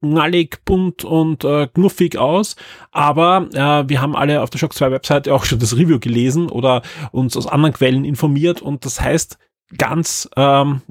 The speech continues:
äh, Vorsicht, ja. Also es ist nicht das, was sich viele erwartet haben vom großen Comeback der Siedler, leider Gottes. Auf alle Fälle, ja,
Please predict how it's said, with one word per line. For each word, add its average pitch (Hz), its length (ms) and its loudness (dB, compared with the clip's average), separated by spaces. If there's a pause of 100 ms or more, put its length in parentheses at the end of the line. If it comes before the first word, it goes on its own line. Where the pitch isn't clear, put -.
äh, 131 320 2
Vorsicht, 107 540 -2
ja. 120 180 2
Also 117 180 0
es 120 120 -6
ist 143 380 -6
nicht 165 220 0
das, 139 280 0
was 147 140 -4
sich 147 120 -10
viele 160 240 -4
erwartet 151 460 0
haben 139 200 0 (300)
vom 147 160 2
großen 156 480 2
Comeback 143 560 -2
der 143 140 0
Siedler, 175 580 2
leider 156 400 0
Gottes. 180 640 0 (340)
Auf 135 140 -2
alle 139 180 0
Fälle, 147 320 2
ja, 127 240 2